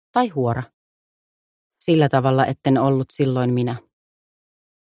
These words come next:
Mutta hän näytti siltä, että oli juuri sitä, miltä näytti. Ettei siihen ryhdikkääseen itsevarmuuteen kätkeytynyt minkäänlaisia salaisuuksia. Että valkoisten hampaiden täyttämä hymy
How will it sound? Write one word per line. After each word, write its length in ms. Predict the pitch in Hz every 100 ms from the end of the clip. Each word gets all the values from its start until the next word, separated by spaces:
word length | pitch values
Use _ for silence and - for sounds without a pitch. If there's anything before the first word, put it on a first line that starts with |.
| _ _ _ 156
Mutta 220 | 147 156
hän 260 | 160 175
näytti 280 | 160 143 -
siltä, 400 | - 147 135 143 139 _ _ -
että 300 | 135 - 131
oli 180 | 135 127
juuri 260 | 151 139
sitä, 260 | 123 135 123
miltä 280 | 117 113 131
näytti. 540 | 113 117 _ 151 - _ _ _ _ _ _ _ _ _ _ _ _ -
Ettei 340 | 151 - 160
siihen 240 | 151 156 147
ryhdikkääseen 720 | 180 170 - 143 131 143 135
itsevarmuuteen 880 | 147 - 127 127 120 127 113 131 131
kätkeytynyt 580 | 139 - 120 117 131 -
minkäänlaisia 640 | 127 120 120 120 123 139
salaisuuksia. 800 | - 117 113 117 123 107 - 135 131 _ _ _ _ _ _ _ _ _ -
Että 200 | 135 147
valkoisten 540 | 151 156 147 131 143
hampaiden 540 | 135 147 135 131 127 123
täyttämä 400 | 135 131 131 127
hymy 340 | 147 143 135